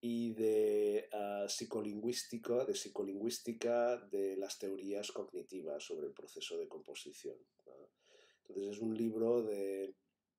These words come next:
mil novecientos ochenta y siete que recoge, pues, resume todas las teorías que se habían publicado, sobre todo en el ámbito anglosajón,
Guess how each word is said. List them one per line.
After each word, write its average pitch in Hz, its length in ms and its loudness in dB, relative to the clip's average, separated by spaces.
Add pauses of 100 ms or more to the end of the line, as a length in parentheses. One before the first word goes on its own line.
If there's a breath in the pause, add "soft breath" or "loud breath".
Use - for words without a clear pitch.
(400)
mil 107 600 -4
novecientos 101 520 -4
ochenta 101 380 -6
y - 60 -2
siete 123 600 2 (560 soft breath)
que 110 260 0
recoge, 107 720 0
pues, 90 680 -2
resume 110 720 6
todas 107 400 0
las 104 200 -2
teorías 101 540 0
que 98 100 -2
se 95 140 -4
habían 98 260 -2
publicado, 95 560 0
sobre 85 320 -4
todo 90 300 -2
en 90 80 -4
el 80 140 -4
ámbito 82 560 -6
anglosajón, 80 800 -6